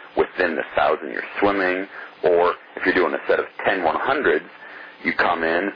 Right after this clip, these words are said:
you look at the clock, and maybe they're all on two minutes. And so you're gonna say, "All right, well, I'm gonna leave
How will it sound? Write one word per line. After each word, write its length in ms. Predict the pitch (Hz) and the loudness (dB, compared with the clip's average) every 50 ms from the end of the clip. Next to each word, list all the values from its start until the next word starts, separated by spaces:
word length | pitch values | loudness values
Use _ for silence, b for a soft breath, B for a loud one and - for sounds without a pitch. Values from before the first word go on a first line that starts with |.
| - - - | -10 -12 -4
you 120 | - 80 | 0 0
look 120 | 85 85 - | 0 0 0
at 60 | - | -4
the 60 | - | -6
clock, 400 | - - - 78 78 80 87 - - | -2 0 2 2 2 2 0 0 -2
and 120 | 82 78 | -2 0
maybe 200 | 78 78 82 - | 0 0 2 2
they're 200 | - 82 76 76 | 2 4 4 4
all 380 | - 71 78 78 80 78 82 - - - - - - - | 4 4 4 4 4 2 2 0 -4 -16 -20 -18 -6 -4
on 240 | - 80 82 78 76 - - - | -2 -2 -2 -4 -6 -8 -4 -4
two 120 | 107 95 | -2 0
minutes. 300 | 90 104 113 - - - B B B B B B B - | 0 0 0 0 -4 -6 B B B B B B B -4
And 160 | 69 76 73 - | -4 -4 -2 0
so 80 | 82 | 2
you're 140 | 85 90 85 85 | 4 4 4 2
gonna 120 | 85 80 - - | -2 -4 0 2
say, 220 | 78 73 76 87 | 2 2 4 2
"All 180 | 98 110 117 104 | 2 2 2 2
right, 160 | 95 90 - B B B B - | 2 0 0 B B B B 0
well, 100 | - 92 | 0 0
I'm 100 | 101 107 | 2 2
gonna 120 | 104 95 | 2 2
leave 200 | 85 87 90 90 | 2 2 0 0